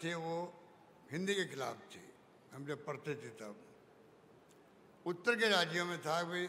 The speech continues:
अंग्रेजी क्या काम आएगी, पर आज हम देखते हैं कि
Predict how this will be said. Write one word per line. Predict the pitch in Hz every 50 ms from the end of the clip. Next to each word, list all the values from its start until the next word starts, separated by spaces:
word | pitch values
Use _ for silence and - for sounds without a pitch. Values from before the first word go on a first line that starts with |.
| 175 165
अंग्रेजी | 156 165 170 175 170 165 156
क्या | 131 156 139 131
काम | 117 117 110 107 104 98
आएगी, | 95 95 95 95 98 - - - - - - - - - - - - - - - - - - - - - - - - - - - - -
पर | 147 143
आज | 143 151 160 165
हम | 165 165 156
देखते | 147 156 147 151 - 170 170
हैं | 165 165 147
कि | 156 165 160 160 156 156 156